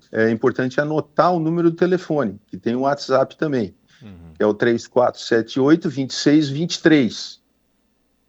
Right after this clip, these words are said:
Três quatro sete oito, vinte e seis, vinte e três. Ou nas nossas redes sociais, que é Grupo Forquilinha, tá?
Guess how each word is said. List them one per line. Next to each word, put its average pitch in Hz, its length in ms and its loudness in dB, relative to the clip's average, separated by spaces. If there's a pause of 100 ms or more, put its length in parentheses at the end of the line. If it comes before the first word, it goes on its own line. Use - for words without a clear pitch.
Três 110 360 4
quatro 139 400 2
sete 117 380 -4
oito, 151 420 4
vinte 139 260 -6
e - 40 -8
seis, 139 420 2
vinte 143 280 -4
e - 40 -10
três. - 440 4 (420)
Ou 180 140 8
nas 233 180 2
nossas 202 380 2
redes 170 260 2
sociais, 165 720 0 (720)
que 131 80 6
é 120 840 2 (100)
Grupo 165 340 4
Forquilinha, 170 640 2 (1040)
tá? 113 400 -2